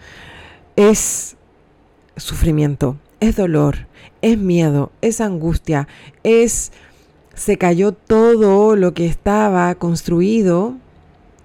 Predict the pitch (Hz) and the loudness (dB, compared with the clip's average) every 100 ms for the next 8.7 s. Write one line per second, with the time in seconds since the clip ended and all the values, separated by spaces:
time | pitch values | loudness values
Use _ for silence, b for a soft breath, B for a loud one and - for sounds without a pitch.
0 | - - B B 180 190 202 240 - _ | -20 -20 B B -2 0 0 -4 -12 _
1 | B B B 170 175 175 220 175 175 - | B B B -4 -2 0 0 0 -2 -2
2 | 175 180 165 175 175 - 170 170 190 - | -2 -2 0 -2 -2 -4 -4 -4 -6 -10
3 | - - 185 180 190 185 175 180 180 170 | -20 -10 -6 -2 -2 -2 -2 -4 -2 -2
4 | 180 180 170 180 196 - 185 180 190 185 | -2 -2 -2 -2 -4 -4 -4 -4 -6 -4
5 | 165 165 160 170 - 170 175 160 151 139 | -4 -2 -2 -4 -6 -6 -4 -4 -4 -4
6 | 123 - - - - - - - - - | -8 -20 -20 -20 -20 -20 -20 -20 -20 -20
7 | B B 180 165 170 190 190 190 220 233 | B B -6 -4 -4 -2 -4 -2 -2 -2
8 | 160 160 156 156 160 156 | -2 -2 -2 -2 -2 -6